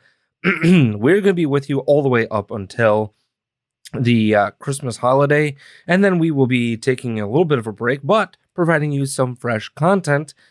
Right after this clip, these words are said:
during that break as well. Uh, so if you want that content, go to our Rumble page, rumble dot com backslash critical thinking,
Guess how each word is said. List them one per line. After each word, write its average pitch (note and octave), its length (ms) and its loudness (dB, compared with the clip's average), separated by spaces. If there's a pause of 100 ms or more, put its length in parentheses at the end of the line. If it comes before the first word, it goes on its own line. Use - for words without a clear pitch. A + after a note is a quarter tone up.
(240)
during A2+ 300 0
that G#2 180 -4
break G2+ 300 -8
as G#2 160 -6
well. D3+ 440 -2 (540)
Uh, A2 220 0
so A#2+ 520 0 (240)
if A2+ 120 -8
you B2 80 4
want F#3+ 160 2
that C3 180 -4
content, B2+ 540 -6
go B2+ 160 0
to C3+ 120 -4
our A#2+ 100 2
Rumble A#2 300 -6
page, A#2 280 -6
rumble A#2+ 300 -4
dot A#2 220 -2
com B2 220 -6
backslash B2 420 -4
critical A#2 360 -6
thinking, F#3+ 500 -4